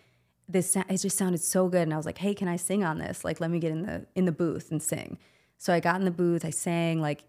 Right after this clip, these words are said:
it was so dope. Like, it sounded amazing with, uh, me on the track or whatever. And so I got out of the booth, and the guys were like, "Yo, you're so dope. Like, who are you?" Whatever.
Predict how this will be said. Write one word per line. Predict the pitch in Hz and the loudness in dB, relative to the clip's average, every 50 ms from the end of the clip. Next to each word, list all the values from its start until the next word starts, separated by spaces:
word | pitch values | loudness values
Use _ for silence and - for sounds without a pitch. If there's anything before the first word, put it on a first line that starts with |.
| _ _ - | _ _ -4
it | 180 180 | -2 0
was | 180 170 156 156 - - - - - _ _ _ _ _ - | 0 0 0 0 0 -2 -2 -4 -6 _ _ _ _ _ -6
so | - - - - 190 180 180 180 175 170 165 - - _ _ | -2 0 4 6 6 6 8 6 6 4 2 -2 -10 _ _
dope. | - 170 165 165 165 160 - | 4 4 6 6 6 4 4
Like, | 170 156 151 - - | 0 -2 -2 -4 -6
it | - - 160 | -8 -4 -2
sounded | - - 180 175 170 170 | 2 4 4 4 4 2
amazing | 160 165 165 160 165 160 156 160 160 160 160 156 | 2 2 2 4 2 2 2 2 2 2 2 0
with, | 151 151 - _ _ _ _ _ - 165 | -2 -4 -6 _ _ _ _ _ -2 0
uh, | 175 160 160 160 | 2 2 2 2
me | 165 170 175 180 175 170 | 4 4 4 4 4 4
on | 160 156 | 2 0
the | 151 | -2
track | - - 180 165 165 160 - | -2 -2 0 0 0 2 0
or | |
whatever. | 156 156 160 160 156 170 | 0 2 2 2 2 2
And | 160 151 | 0 0
so | - 151 | 0 -2
I | 147 | -2
got | 143 160 156 156 160 | -2 -2 0 0 0
out | 160 | 0
of | 147 151 143 | -2 -4 -6
the | 143 | -6
booth, | - - 165 165 160 151 - | -4 -2 0 0 0 -2 -2
and | - 160 | -4 -4
the | 156 | -2
guys | - 156 151 156 156 - | 0 0 0 0 -2 -2
were | 165 | -4
like, | 156 151 135 117 - - - - - _ _ _ _ _ _ | -2 -2 -2 -4 -6 -10 -16 -20 -20 _ _ _ _ _ _
"Yo, | - 226 269 311 294 269 226 | -8 -4 -2 0 0 0 0
you're | 214 262 277 | -2 -4 -4
so | - - - 247 247 254 277 262 | -6 -6 -6 -6 -6 -4 -4 -4
dope. | 185 226 233 285 320 269 - | -4 -2 -2 0 -2 -2 -2
Like, | 226 202 175 - | -2 -6 -6 -4
who | - 285 254 240 | -4 -2 -2 -2
are | 220 254 294 | -2 -2 -2
you?" | 277 240 220 | 0 0 0
Whatever. | 208 208 220 247 269 247 240 233 214 190 180 180 | 0 0 0 0 -2 -2 0 0 0 0 0 -2